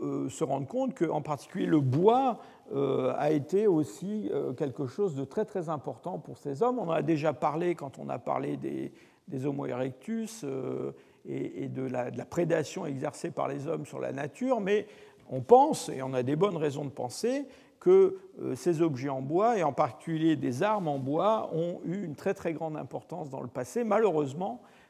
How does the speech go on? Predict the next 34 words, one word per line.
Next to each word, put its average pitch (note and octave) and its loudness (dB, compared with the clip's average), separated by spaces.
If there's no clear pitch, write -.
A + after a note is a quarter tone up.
le D#3 6
bois G3 2
est, F#3 4
euh, C#3 2
très, G3 -2
très D#3+ -4
mal, F3 2
euh, B2+ -4
conservé. D#3 -2
Il C#3 -6
n'y C#3+ 2
a D#3 2
que E3+ 0
dans C#3+ 4
quelques G3+ 0
gisements, D#3+ -2
de C#3+ -16
façon D3+ -4
un C#3+ -6
peu - -6
exceptionnelle, F3+ 0
qu'on C#3+ -6
peut, F3+ 0
euh, C#3+ -4
trouver D3 -4
des D3 -4
outils C#3+ -10
en D3 -6
bois C#3 -4
ou F3+ -4
des C3+ -6
armes E3+ -4
en D#3 -6
bois. C3+ -8